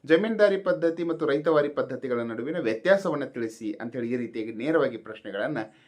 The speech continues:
ಕೇಳಬಹುದಾಗಿದೆ. ಹಾಗಾದ್ರೆ ಇದಕ್ಕೆ ಉತ್ತರವನ್ನ ಹೇಗೆ ಬರೆಯುವುದು ಅನ್ನೋದನ್ನ ನೋಡಿದಾಗ,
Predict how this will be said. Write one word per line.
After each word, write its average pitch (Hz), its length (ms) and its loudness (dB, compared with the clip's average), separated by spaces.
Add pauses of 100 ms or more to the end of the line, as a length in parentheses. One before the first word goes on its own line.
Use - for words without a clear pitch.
(220)
ಕೇಳಬಹುದಾಗಿದೆ. 104 680 2
ಹಾಗಾದ್ರೆ 175 720 -4
ಇದಕ್ಕೆ 247 260 -4
ಉತ್ತರವನ್ನ 190 520 2
ಹೇಗೆ 175 280 -2
ಬರೆಯುವುದು 120 680 0
ಅನ್ನೋದನ್ನ 107 340 -4
ನೋಡಿದಾಗ, 92 460 -8